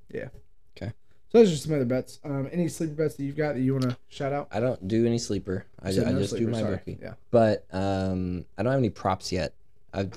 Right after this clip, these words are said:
Speaker 2: I've got, I've got some game lines that I've bet. I don't, I don't do a lot of props.
Speaker 1: That's
Speaker 2: But last week, I cashed on Jeff Wilson's over on rushing.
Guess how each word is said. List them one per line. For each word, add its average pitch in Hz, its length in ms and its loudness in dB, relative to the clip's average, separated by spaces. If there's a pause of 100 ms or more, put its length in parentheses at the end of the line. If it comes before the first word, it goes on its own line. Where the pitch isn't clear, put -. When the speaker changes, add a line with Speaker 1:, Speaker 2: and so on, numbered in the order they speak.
Speaker 2:
I've 101 160 -2
got, 104 280 2 (1120)
I've 104 140 -8
got 98 180 2
some 95 220 -2
game 95 260 0
lines 92 600 -4
that 90 120 -2
I've 87 180 -4
bet. 85 520 -6 (280)
I 92 60 -10
don't, 95 200 -6 (140)
I 85 60 -10
don't 104 160 -4
do 95 120 -4
a 95 40 -2
lot 85 120 -4
of - 100 -12
props. - 380 -10 (360)
Speaker 1:
That's 120 280 6
Speaker 2:
But - 80 -18 (280)
last 107 320 2
week, 123 380 0 (920)
I - 80 -6
cashed 104 420 2
on 101 480 0
Jeff 101 280 -2
Wilson's 107 420 -2
over 110 340 0
on 113 140 -4
rushing. 110 360 -4